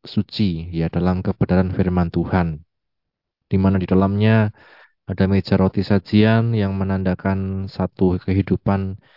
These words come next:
yang terus berfokus pada firman Tuhan, ya, dialah roti hidup, makanan rohani itulah juga firman Tuhan dalam kehidupan kita. Kemudian pelita emas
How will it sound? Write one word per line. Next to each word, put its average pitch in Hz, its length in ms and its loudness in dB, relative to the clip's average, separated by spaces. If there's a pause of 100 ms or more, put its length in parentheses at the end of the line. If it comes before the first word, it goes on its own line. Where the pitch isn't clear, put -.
(300)
yang 101 240 0
terus 107 480 2
berfokus - 880 -2 (240)
pada 95 320 -2
firman 98 400 0
Tuhan, 104 480 0 (640)
ya, 92 480 -4 (400)
dialah 95 320 4
roti 98 240 0
hidup, 92 320 0 (560)
makanan 95 640 0
rohani 95 400 0
itulah 101 320 0
juga - 240 -2
firman 95 480 -2
Tuhan 101 480 -2 (400)
dalam 90 320 0
kehidupan 90 480 -2
kita. 117 480 -2 (800)
Kemudian 98 640 2
pelita 98 400 0
emas 107 320 0